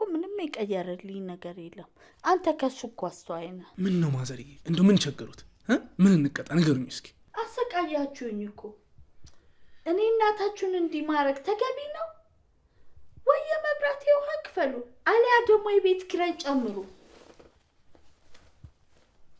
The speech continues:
Speaker 2: እሺ ማዘር፣ ይችን ዝም ብለው ያዟት። ለአንዳንድ ነገር ለአስቤዛ መግዣ ትሆኑታለች።
Speaker 1: አይ ልጅ፣ አንተ እኮ ጥሩ ልጅ ነህ። እኔ እሱ ነው እንጂ የሚጎረብጠኝ።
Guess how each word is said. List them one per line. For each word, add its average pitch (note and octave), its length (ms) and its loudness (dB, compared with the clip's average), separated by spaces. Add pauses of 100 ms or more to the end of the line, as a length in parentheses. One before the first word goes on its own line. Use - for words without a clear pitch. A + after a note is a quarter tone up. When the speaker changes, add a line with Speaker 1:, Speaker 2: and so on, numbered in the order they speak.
(1500)
Speaker 2:
እሺ - 180 -10 (100)
ማዘር፣ D3+ 280 -16 (440)
ይችን - 280 -6
ዝም F3+ 160 -2
ብለው C3 180 -8
ያዟት። B2+ 280 -16 (640)
ለአንዳንድ C3+ 380 -6
ነገር C#3 220 -12
ለአስቤዛ C3+ 400 -12
መግዣ B2+ 280 -12
ትሆኑታለች። - 540 -20
Speaker 1:
አይ F#3 200 -14
ልጅ፣ - 440 -20 (1200)
አንተ G4+ 240 -4
እኮ G#4+ 160 0 (120)
ጥሩ C4+ 200 -4 (120)
ልጅ G3+ 280 -8
ነህ። F#3 160 -14 (160)
እኔ G4+ 220 2
እሱ - 280 -4
ነው C#4+ 120 2
እንጂ C4 160 0
የሚጎረብጠኝ። A3 960 0